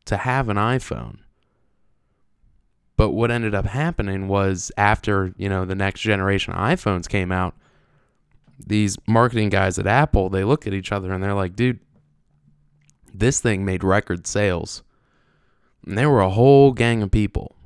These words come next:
already willing to pay four or five hundred bucks for it. And now Verizon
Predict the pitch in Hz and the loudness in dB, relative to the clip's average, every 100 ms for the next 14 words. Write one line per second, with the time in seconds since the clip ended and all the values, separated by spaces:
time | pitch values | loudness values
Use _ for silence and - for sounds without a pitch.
0 | - - 107 120 127 123 104 101 143 113 | -20 -2 2 4 4 4 2 4 4 2
1 | 92 90 131 147 90 104 92 87 - 92 | 0 2 4 2 0 0 0 -2 -4 -4
2 | 95 82 82 90 - - 80 71 67 _ | -4 -4 -2 -4 -6 -8 -8 -8 -12 _
3 | _ _ _ _ _ _ _ _ _ _ | _ _ _ _ _ _ _ _ _ _
4 | - - _ - 95 101 110 95 95 127 | -20 -20 _ -10 -4 -2 0 2 2 2
5 | 147 107 90 | 0 -2 -4